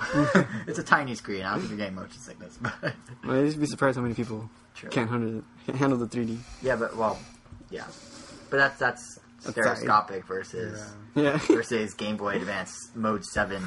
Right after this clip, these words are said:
Speaker 1: sprite work. <laughs> But, um, yeah, I don't know. So if you're into Star Wars or if you're into Zen Pinball, Star Wars Pinball is basically the must-have of the summer until Pikmin.
Speaker 3: You're your definitive Star Wars Pinball experience.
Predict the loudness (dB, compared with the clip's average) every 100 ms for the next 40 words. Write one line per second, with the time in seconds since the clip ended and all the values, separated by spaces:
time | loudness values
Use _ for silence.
0 | 0 2 2 2 2 2 2 -2 0 0
1 | -2 -16 -18 -20 -20 -20 -6 2 4 4
2 | 2 2 2 -2 -8 -16 -14 2 4 6
3 | 6 4 2 4 4 2 -6 -4 -2 -2
4 | -4 -6 2 4 4 2 0 -4 -2 -2
5 | -2 -8 -8 -6 -6 -6 -8 -14 -20 -20
6 | -8 -4 -4 -6 -8 -8 -8 -10 -12 -12
7 | -12 -12 -12 -12 -10 -10 -12 -18 -6 -6
8 | -4 -8 -10 -10 -18 -20 -8 -6 -4 -4
9 | -4 -8 -10 -8 -8 -6 -6 -6 -8 -6
10 | -8 -8 -6 -6 -6 -8 -8 -8 -10 -12
11 | -12